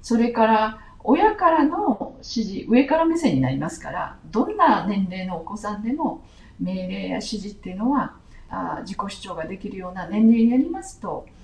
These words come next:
やはり、えー、受け付けたくないわけですね。ですから、あの、そういう命令や指示ばっかり、「なんとかやりなさい」と、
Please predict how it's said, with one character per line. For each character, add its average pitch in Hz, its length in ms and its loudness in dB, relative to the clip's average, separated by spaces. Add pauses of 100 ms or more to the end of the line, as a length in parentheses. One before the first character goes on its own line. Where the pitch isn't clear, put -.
(180)
や 240 140 4
は 302 80 4
り、 247 320 0 (240)
え 156 300 -6
ー、 - 20 -12
受 240 140 0
け 247 60 0
付 - 140 -8
け 320 60 -6
た 330 100 -2
く 294 140 0
な 233 140 6
い 311 120 0
わ - 140 0
け - 80 -20
で - 100 -20
す - 160 -18
ね。 190 80 -10 (440)
で 254 100 6
す 262 100 2
か 233 140 2
ら、 226 260 0 (320)
あ 190 140 -4
の、 196 380 -4
そ 240 160 0
う 220 40 4
い 214 40 2
う 202 160 -2
命 247 220 4
令 240 200 2
や 254 100 4
指 247 60 0
示 240 380 2
ば 262 100 -2
っ - 100 -8 (160)
か 339 140 -2
り、 - 220 0 (360)
「な 165 140 -2
ん 170 60 -6
と 185 100 -12
か 185 160 -4
や 175 140 -4
り 214 120 4
な 294 140 6
さ 294 120 0
い」 - 140 0
と、 - 200 -12